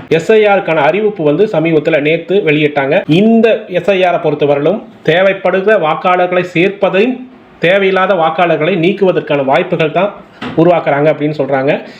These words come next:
இதற்கு எதிர்மறையாகவும் நினைக்கலாம். தேவையான வாக்காளர்களை நீக்கவும், தேவையில்லாத வா-, வாக்காளர்களை சேர்ப்பதற்கான வாய்ப்புகள்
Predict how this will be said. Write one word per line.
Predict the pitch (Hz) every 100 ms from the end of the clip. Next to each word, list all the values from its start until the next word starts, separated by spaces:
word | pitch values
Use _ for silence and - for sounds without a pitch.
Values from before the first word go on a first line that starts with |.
| -
இதற்கு | 147 170 180
எதிர்மறையாகவும் | 156 170 202 185 175 165 190
நினைக்கலாம். | 156 147 147 175 226
தேவையான | 156 160 175 175 190
வாக்காளர்களை | 165 165 170 160 160 175
நீக்கவும், | 160 170 170 185 226 - - - - -
தேவையில்லாத | 165 196 202 190 185 190
வா-, | 170 160
வாக்காளர்களை | 170 175 160 156 190 -
சேர்ப்பதற்கான | 196 196 180 170 170 147
வாய்ப்புகள் | 156 220 - 190 220 -